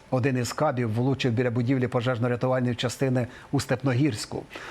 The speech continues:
Загалом за добу окупанти обстріляли дев'ять населених пунктів області. Більше ста разів гатили з артилерії, запустили вісімдесят безпілотників різної модифікації, а також били з авіації. Надійшло п'ятнадцять повідомлень про руйнування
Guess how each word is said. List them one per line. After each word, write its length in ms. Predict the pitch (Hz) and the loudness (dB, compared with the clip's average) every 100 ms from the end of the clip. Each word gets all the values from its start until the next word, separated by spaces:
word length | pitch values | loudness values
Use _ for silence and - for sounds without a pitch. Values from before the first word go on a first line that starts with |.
| - | -6
Загалом 520 | 104 101 131 151 190 131 | -2 0 2 2 2 2
за 120 | 127 | 2
добу 300 | 127 139 180 | 2 2 0
окупанти 440 | 131 117 160 143 | 0 0 0 0
обстріляли 520 | 117 - 123 156 143 | -2 0 0 2 2
дев'ять 420 | 120 113 139 127 113 | 0 2 2 0 0
населених 400 | 113 127 120 113 | 0 0 0 0
пунктів 400 | 127 117 123 117 | 0 0 2 0
області. 500 | 110 107 - - - - - - | 0 -4 -6 -8 -10 -10 -18 -4
Більше 260 | 107 131 139 | 0 2 0
ста 220 | - 147 | 0 0
разів 400 | 131 110 160 127 - - | 0 0 0 0 -4 -10
гатили 380 | - 117 139 127 | -2 0 2 0
з 80 | 117 | 2
артилерії, 560 | 135 110 135 160 160 131 | 0 2 2 2 2 2
запустили 540 | 120 123 - 131 123 | 0 -2 0 0 2
вісімдесят 520 | 117 139 123 120 131 | 0 2 0 2 0
безпілотників 800 | 113 131 - 131 151 143 135 139 - - - | 0 -2 0 0 0 0 0 -2 -2 -12 -4
різної 340 | 120 143 123 127 | 0 2 2 2
модифікації, 720 | 135 127 135 143 135 - 117 | 2 0 0 0 0 0 -2
а 40 | |
також 260 | 110 151 127 | 0 -2 0
били 400 | 101 135 131 127 - | 0 2 2 0 -2
з 160 | 117 | 0
авіації. 600 | 127 127 117 95 - - - - - - - | 2 2 0 -4 -8 -8 -10 -14 -18 -10 -2
Надійшло 380 | 113 123 165 180 | 0 0 0 0
п'ятнадцять 500 | 123 117 143 147 - | 0 0 0 0 0
повідомлень 540 | 117 113 131 143 143 | 0 2 2 2 2
про 200 | 139 120 | 0 0
руйнування 600 | 117 113 117 131 131 131 | 2 2 2 2 2 0